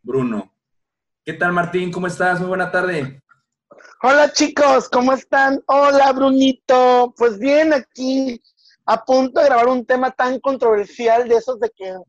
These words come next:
Speaker 2: me encantan, porque son para generar polémica,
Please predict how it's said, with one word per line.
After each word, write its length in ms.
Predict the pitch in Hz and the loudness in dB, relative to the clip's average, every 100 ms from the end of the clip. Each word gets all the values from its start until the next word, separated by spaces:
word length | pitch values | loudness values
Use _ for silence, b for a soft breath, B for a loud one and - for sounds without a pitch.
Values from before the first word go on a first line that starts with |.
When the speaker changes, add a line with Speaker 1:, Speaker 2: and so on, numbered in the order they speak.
| - | -16
Speaker 2:
me 80 | 196 | -12
encantan, 1120 | 214 - 262 269 277 285 294 _ - 277 302 427 - B B B - | -12 -6 -2 0 0 -4 -6 _ 0 2 2 -2 -12 B B B -6
porque 260 | 226 226 | -4 -4
son 420 | 226 285 247 240 - | -6 -4 -4 -6 -6
para 220 | 269 269 | 0 0
generar 440 | 254 233 214 214 - | 0 -2 -2 -2 -2
polémica, 1080 | 240 226 240 247 254 254 - 247 240 240 | -2 2 2 2 0 -4 -4 -2 -2 -2